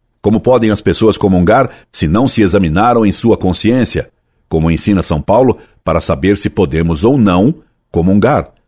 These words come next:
se estão ou não em pecado. Porque estando uma pessoa em pecado mortal, ela não pode comungar. Tenho visto até dois bispos,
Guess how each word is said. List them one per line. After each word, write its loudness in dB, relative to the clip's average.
se -10
estão -2
ou 2
não 2
em -2
pecado. -4
Porque -2
estando 0
uma 2
pessoa 0
em 0
pecado -2
mortal, 0
ela 2
não 2
pode 0
comungar. -2
Tenho 0
visto 2
até 2
dois 0
bispos, -2